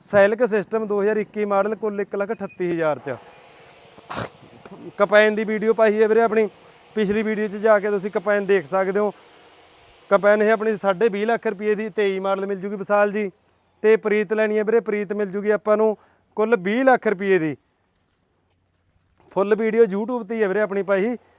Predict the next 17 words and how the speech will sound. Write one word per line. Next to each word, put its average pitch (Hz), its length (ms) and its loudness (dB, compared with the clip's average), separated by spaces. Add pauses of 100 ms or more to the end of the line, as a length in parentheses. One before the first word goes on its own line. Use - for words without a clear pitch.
(220)
ਹੁਣ 196 120 -2
ਆ 214 140 4
ਜਾਓ 240 100 0
ਸੁਪਰ 214 320 -4
ਸੀਡਰਾਂ 214 300 -4
ਦਾ 226 80 0
ਵੇਰਵਾ 214 360 2
ਦਿੰਦੇ 196 220 -2
ਹਾਂ 190 80 0
ਵੀਰੇ। 226 200 2 (360)
ਜੁੜੇ 220 360 6
ਰਹੋ 247 200 6
ਵੀਡੀਓ 233 380 0
ਨੂੰ 247 120 0
ਵੀਰੇ, 254 160 4
ਟਪਾਇਓ 226 460 4
ਨਾ, 180 160 2